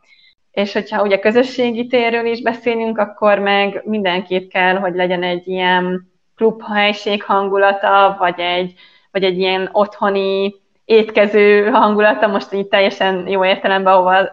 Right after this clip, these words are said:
úgy a család szívesen oda gyűlik, és, ö, és akár finom ebéd, vacsora elfogyasztás után társasoznak is, tehát hogy, ö,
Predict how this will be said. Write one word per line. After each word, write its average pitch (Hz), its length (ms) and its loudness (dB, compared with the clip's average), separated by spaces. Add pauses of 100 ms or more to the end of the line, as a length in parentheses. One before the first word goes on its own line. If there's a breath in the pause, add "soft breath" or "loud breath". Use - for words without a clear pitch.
(120)
úgy 196 100 -12 (120)
a 202 100 -6
család 202 400 0
szívesen 190 380 -4
oda 190 400 2 (380 loud breath)
gyűlik, 208 500 0
és, 202 340 -2
ö, 190 400 2 (120)
és - 280 -16
akár 190 460 -4
finom 190 380 0
ebéd, 190 340 -2
vacsora 196 300 -2
elfogyasztás 196 640 0
után 175 280 -6
társasoznak 208 880 -2
is, 214 240 -8
tehát 202 300 -6
hogy, 202 300 -2
ö, 196 160 -2